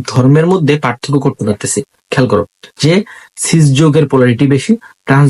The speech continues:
যৌগের পোলারিটি কম। আর পোলারিটি আসলে কি ছিল? সমযোজী যৌগে আংশিক ধনাত্মক এবং ঋণাত্মক প্রান্তের সৃষ্টি হওয়া হচ্ছে পোলারিটি।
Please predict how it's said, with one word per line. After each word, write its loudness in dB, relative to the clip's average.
যৌগের 2
পোলারিটি 2
কম। 0
আর -2
পোলারিটি 2
আসলে 2
কি 2
ছিল? 0
সমযোজী 2
যৌগে 2
আংশিক 2
ধনাত্মক 2
এবং 2
ঋণাত্মক 0
প্রান্তের 0
সৃষ্টি -4
হওয়া 0
হচ্ছে -4
পোলারিটি। -2